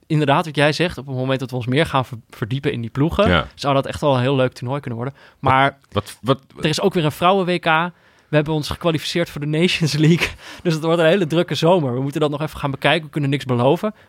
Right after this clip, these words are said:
Speaker 1: Maar ik, ik heb de smaak wel te pakken gekregen.
Speaker 2: Eh, eens,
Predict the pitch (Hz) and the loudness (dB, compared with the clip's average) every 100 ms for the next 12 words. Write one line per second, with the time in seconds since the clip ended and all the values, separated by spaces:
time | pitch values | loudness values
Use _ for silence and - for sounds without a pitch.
0 | _ - 139 - - 143 - - - 143 | _ -12 -12 -12 -10 -10 -8 -8 0 2
1 | 139 139 - 127 - - 120 - - _ | 2 -6 -2 -4 -4 -12 -12 -12 -16 _
2 | _ _ _ - - - - - - - | _ _ _ -14 -14 -14 -20 -20 -10 0
3 | 101 131 - - | 2 0 -4 -18